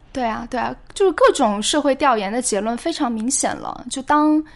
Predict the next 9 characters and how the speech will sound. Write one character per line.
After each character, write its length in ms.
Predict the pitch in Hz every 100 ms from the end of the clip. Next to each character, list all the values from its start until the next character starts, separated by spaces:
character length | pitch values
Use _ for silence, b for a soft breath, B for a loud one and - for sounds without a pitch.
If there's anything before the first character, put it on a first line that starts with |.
| B B B B -
一 180 | 220
个 500 | 220 277 247 220 208 214
社 280 | - 277
会 560 | 233 - 247 202 190 - -
性 260 | - - 277
别 140 | 220
越 120 | 254 302
平 280 | - 208 226
等， 160 | 202